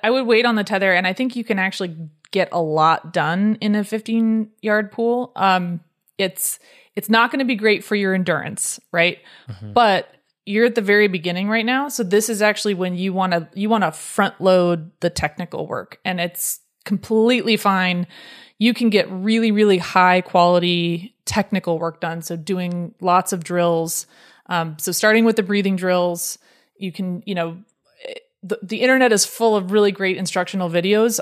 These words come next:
Speaker 1: on,
Speaker 2: Mm.
Speaker 1: on different types of drills that you can do to, to work on specific things. But I wouldn't even think about any of that until your breathing feels really easy and natural.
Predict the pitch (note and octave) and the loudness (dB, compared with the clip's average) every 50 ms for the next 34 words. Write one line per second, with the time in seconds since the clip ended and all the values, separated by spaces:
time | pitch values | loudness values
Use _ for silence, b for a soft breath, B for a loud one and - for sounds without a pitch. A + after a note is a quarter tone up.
0 | - - F#3 F3+ F3 E3+ E3+ E3 E3 - - F3 E3+ F#3 F3 - F3+ - - - | -2 0 0 2 2 0 0 -2 -6 -4 -4 -2 -2 -2 -2 -2 -4 -4 -2 -4
1 | F#3+ - - F#3+ E3+ - F#3+ F#3+ F#3+ F3+ F#3+ - F#3+ F3 - G3+ F3+ E3+ F#3+ F#3+ | -4 -2 -4 -8 -6 -2 0 0 0 0 -2 -4 -4 -4 -2 -4 -2 0 0 0
2 | G3+ G#3+ A3 G#3+ - G3 F3 E3 - - F3 E3+ F3 E3+ - F#3 F3+ E3+ - - | 0 -2 -2 -2 -4 -4 -4 -4 -6 -8 -4 -2 -2 -2 0 -2 -2 -2 -4 -6
3 | F#3 - - E3+ F3+ F3+ F3 - - F3+ F3+ G3 G#3 G3+ - G3 F3+ - - B | -6 -4 -4 -2 -2 -4 -4 -4 -4 -4 0 0 -2 0 0 -2 -4 -4 -12 B
4 | B B B B B B B B B B - G3+ G#3 A3 B3+ B3+ B3+ A#3 A3+ A#3 | B B B B B B B B B B 2 2 4 4 4 2 2 0 0 0
5 | G3+ G#3 G3 F#3+ - G#3+ G#3 G3+ F#3+ F3+ E3 - - - _ G#3+ G#3+ A3 A3+ A3+ | 2 2 0 0 0 -2 -2 0 2 0 0 0 -2 -6 _ 2 2 4 4 4
6 | G#3+ G3+ F3+ F3 F3 E3+ F3+ G#3 A#3 - - G#3 F#3 F3 - - F#3 F#3 F3+ F3+ | 4 2 2 2 2 4 4 2 2 0 -2 -2 -2 -2 0 2 4 4 6 4
7 | F3 F3 - - F#3+ F#3+ F3+ F3 G3+ G#3+ G#3 E3 F3 F3 F#3+ G3 G3+ A3+ A#3 B3 | 4 2 -2 -6 -10 -8 -2 2 2 2 2 0 -2 -2 0 0 2 4 4 4
8 | B3 A#3 - - - G3 F#3 F3+ F3 E3+ E3+ D#3 - - G3+ F3 E3 F3 G3 G3+ | 2 0 -2 -2 0 2 2 4 2 0 -2 -4 -8 -12 -16 -16 -8 -4 -2 0
9 | G#3 G#3 G#3 G#3 G3+ G#3 G3 - - F#3 F#3+ F#3 F3 F3 F#3+ F3 E3+ E3 D#3+ D#3 | 2 2 2 2 2 0 -2 -2 -4 -2 -2 -2 0 0 -2 -2 -2 -2 -4 -4
10 | D#3 D3+ - - - - - F3+ - | -4 -4 -6 -8 -10 -10 -10 -10 -12